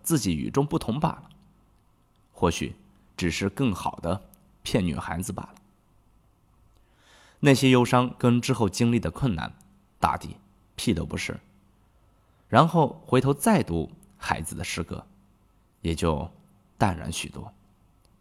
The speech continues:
没有年少时光未说新词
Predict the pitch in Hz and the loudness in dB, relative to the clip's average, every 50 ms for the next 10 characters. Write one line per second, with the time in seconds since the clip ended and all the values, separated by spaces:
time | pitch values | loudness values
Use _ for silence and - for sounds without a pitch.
0 | _ _ _ _ _ _ _ _ _ _ _ _ _ _ - 95 117 143 147 120 | _ _ _ _ _ _ _ _ _ _ _ _ _ _ 4 6 8 8 8 8
1 | 101 90 90 101 131 - 165 143 110 - - 95 90 - 101 110 113 - - - | 6 6 4 4 4 4 2 2 2 2 0 2 4 4 4 2 2 -4 -12 -20
2 | - _ - 107 101 92 82 - 104 98 92 - - 113 113 117 - - 80 78 | -16 _ 4 6 6 6 4 4 4 4 4 4 2 2 2 2 0 -4 -6 -6
3 | - - | -8 -10